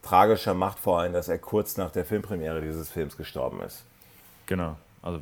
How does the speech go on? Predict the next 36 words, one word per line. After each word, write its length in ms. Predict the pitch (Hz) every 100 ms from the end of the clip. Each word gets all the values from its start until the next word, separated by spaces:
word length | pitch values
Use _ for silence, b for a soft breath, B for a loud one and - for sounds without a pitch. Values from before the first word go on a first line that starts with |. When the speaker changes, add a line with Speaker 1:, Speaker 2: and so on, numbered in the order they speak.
| 76
Speaker 2:
wirklich 360 | 80 87 82 73
wenige 420 | 85 85 78 76
Tage. 420 | - 76 76 76 78 - _ _ _ _ _
Speaker 1:
Ja, 220 | - 71 - _ _ -
bei 80 | 98
einem 160 | 85 80
Speaker 2:
Dann 80 |
Speaker 1:
Aut-, 240 | 78 95 -
Autounfall 760 | 82 85 85 82 - 73 71 80 - - -
ums 200 | - 78
Leben 260 | - 73 85
gekommen, 460 | 82 - 82 92 98
aus 180 | 73
einer, 220 | 85 80 80
kam 280 | 87 85
von 200 | 82 85
einer 80 | 82
Autogrammstunde 880 | 85 82 78 78 92 - 92 95 92 -
für 100 | 85
diesen 240 | 87 85
Film 320 | 80 92 90
und 160 | 87 80
dann 180 | 76 78 - B B B B B B B B -
leider, 680 | 92 92 92 87 87 78 80
ähm, 180 | 78 82
war 120 | 82
er 100 | 82
auch 100 | 71
sch-, 200 | 76 -
war 140 | - 90
er 60 |
auch 100 | -
schon 240 | - - -
Ende, 280 | 57 53 53 -
Ende 280 | 67 69 -
achtzig. 540 | - - 60 57 -